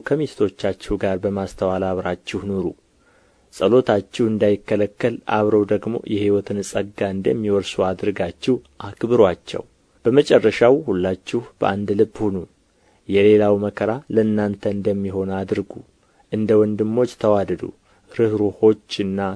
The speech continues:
ትሑታን ሁኑ። ክፉን በክፉ ፈንታ ወይም ስድብን በስድብ ፈንታ አትመልሱ። በዚህ ፈንታ ባርኩ እንጂ በረከትን ልትወርሱ ለዚህ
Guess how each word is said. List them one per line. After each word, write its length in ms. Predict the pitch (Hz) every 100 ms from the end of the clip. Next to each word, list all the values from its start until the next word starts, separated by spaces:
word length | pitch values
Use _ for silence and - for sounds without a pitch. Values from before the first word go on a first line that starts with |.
| -
ትሑታን 500 | - 110 104 95 95
ሁኑ። 200 | 101 92 - _ _ _ -
ክፉን 360 | - 117 135 135
በክፉ 320 | 120 113 - 107
ፈንታ 360 | 98 101 101 104 98 -
ወይም 280 | 98 98 101
ስድብን 440 | - 101 95 104 101
በስድብ 420 | 98 - 113 113 95
ፈንታ 380 | - 92 90 92
አትመልሱ። 640 | 90 - - 92 92 92 - 87 - _ -
በዚህ 300 | 110 107 143
ፈንታ 360 | - 98 98 - 107 113 -
ባርኩ 360 | 104 98 90 -
እንጂ 200 | 92 87 - - _ _ _
በረከትን 540 | 104 113 110 107 - 104
ልትወርሱ 540 | 113 143 - 104 - - 98
ለዚህ 420 | 104 101 92 95